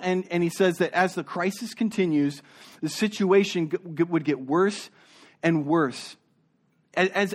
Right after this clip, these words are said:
Abed himself would try to help taking care of the physical needs, he talks about the daily, "I try to make myself strong and steel myself when helping others. But when I was alone, I would cry like a baby because it's so difficult.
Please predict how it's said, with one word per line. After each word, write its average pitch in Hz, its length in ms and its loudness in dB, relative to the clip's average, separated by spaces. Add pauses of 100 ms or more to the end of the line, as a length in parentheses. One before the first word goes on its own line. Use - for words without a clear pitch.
Abed 214 380 4
himself 180 560 2 (300)
would 180 140 0
try 196 220 2
to 185 200 4 (100)
help 202 320 2
taking 196 380 -2
care 180 180 4
of 165 80 0
the 151 80 -4
physical 185 420 0
needs, 175 320 0 (160)
he 175 60 -16
talks 202 180 2
about 202 160 0
the 170 80 2
daily, 180 580 2
"I 175 140 2
try 185 320 2
to 151 140 4 (300)
make 190 260 4
myself 170 420 0
strong 165 680 2
and 147 100 0
steel 196 280 2
myself 156 420 0
when 147 100 -2
helping 160 280 2
others. 156 300 2 (520)
But 175 180 4
when 175 140 2
I 175 140 2
was 202 180 0
alone, 160 480 4
I 175 100 -8
would 165 160 -4
cry 180 360 -4
like 175 180 -6
a 139 60 -8
baby 156 580 -6 (440)
because 170 300 -2
it's 151 140 -10
so 160 320 -4
difficult. 135 500 -8